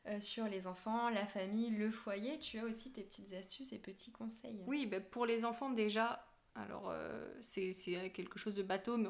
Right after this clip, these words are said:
Speaker 2: on le sait, hein, euh, un bébé ne se lave pas tous les jours. Donc ça, à partir du moment où on peut donner un petit bain à son enfant un jour sur deux, ben, ça économise de l'eau. Euh, c'est, l'enfant sous la douche, ben, nous les filles, euh, c'est assez simple, on a un chronomètre,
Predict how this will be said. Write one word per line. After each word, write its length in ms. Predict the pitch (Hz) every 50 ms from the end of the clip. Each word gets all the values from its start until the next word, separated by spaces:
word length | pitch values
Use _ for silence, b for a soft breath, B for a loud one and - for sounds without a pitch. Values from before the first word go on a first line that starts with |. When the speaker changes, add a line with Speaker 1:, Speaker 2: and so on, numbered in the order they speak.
| - -
Speaker 2:
on 100 | 220 233
le 140 | 240 233
sait, 320 | 240 233 - - 226 254 302 285
hein, 240 | 233 240 247 240 208
euh, 160 | 196 - - - -
un 160 | - 208 202
bébé 360 | 202 214 214 196 220 233 240
ne 100 | 226 214
se 120 | 208 -
lave 220 | 214 196 190 196 -
pas 160 | - 220 220
tous 200 | 220 - - 254
les 140 | 240 240 226
jours. 280 | 220 226 254 320 381 339
Donc 180 | 269 226 220
ça, 140 | 220 - 240
à 60 | 240
partir 260 | 233 220 - - - 214
du 40 | 214
moment 260 | 214 220 233 240 226
où 60 | 226
on 140 | 202 196 202
peut 240 | 202 - - 277 277
donner 340 | 233 262 262 254 247 247 247 B B B B B B -
un 160 | 247 269 302
petit 200 | 302 302 - 302
bain 200 | 254 240 254 262 254
à 100 | 240 233
son 220 | 233 240 233 220
enfant 360 | 220 220 220 - 247 233 - -
un 100 | 233 226
jour 180 | 214 240 226 -
sur 200 | - 247 226 233
deux, 160 | 226 233 240
ben, 140 | 214 - 208
ça 160 | - - 269
économise 420 | 277 277 285 262 262 254 254 254 220
de 100 | 208 226
l'eau. 280 | 226 208 202 247 359 - B B B B B B B B B B 220
Euh, 240 | 220 214 214 214 214
c'est, 200 | 214 214 - 208
l'enfant 340 | 202 247 254 254 - 311 302
sous 160 | 302 - 311
la 140 | 285 262 254
douche, 240 | 247 277 285 262
ben, 160 | 226 202 202 214
nous 140 | 247 269
les 120 | 262 240 214
filles, 400 | - - - 254 254 233 202 - -
euh, 420 | - 180 170 165 170 - 76 76 - - -
c'est 200 | 220 - - -
assez 220 | 175 165 - - 208
simple, 300 | - - 311 349 349 -
on 100 | 285 262
a 60 | 226
un 140 | 214 202 208
chronomètre, 640 | 214 - - - 311 285 233 208 214 269 - -